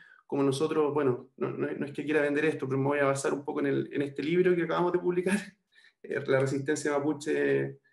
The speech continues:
y el estallido social, donde con Diego nos dimos cuenta que el, el movimiento, eh, autonomista mapuche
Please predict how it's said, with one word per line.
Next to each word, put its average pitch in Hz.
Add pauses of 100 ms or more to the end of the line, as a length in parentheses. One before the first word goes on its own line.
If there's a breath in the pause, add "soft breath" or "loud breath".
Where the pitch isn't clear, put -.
(220)
y 135
el 135
estallido 135
social, 147 (420 loud breath)
donde 143
con 143
Diego 180
nos 143
dimos 170
cuenta 175
que 175
el, 143
el 143
movimiento, 156 (100)
eh, 131
autonomista 139
mapuche 175